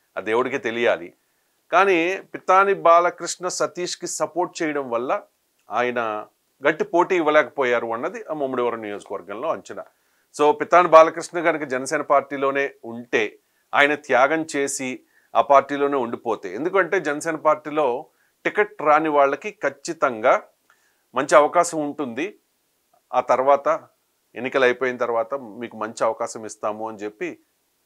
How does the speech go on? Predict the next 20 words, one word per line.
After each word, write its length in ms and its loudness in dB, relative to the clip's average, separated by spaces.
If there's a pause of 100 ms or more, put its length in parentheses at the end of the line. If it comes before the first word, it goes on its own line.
(380)
పవన్ 180 -2
కళ్యాణ్ 400 -4
గారు 100 -4 (100)
చెప్పారు. 340 -8 (800)
కానీ 300 4
ఆ 160 -2
మాట 280 -2
పెడచెవిని 680 -4
పెట్టి 520 -10 (680)
వెళ్ళిపోయి, 600 0 (600)
ఇప్పుడు 280 -2 (640)
తెలుగుదేశం 540 0
and 160 -8
జనసేన 400 -6
కూటమి 500 -4 (240)
అధికారంలోకి 580 -2
వస్తే, 280 -4 (680)
బాధపడే 560 4
వాళ్ళలో 760 2
ఫస్ట్ 300 -4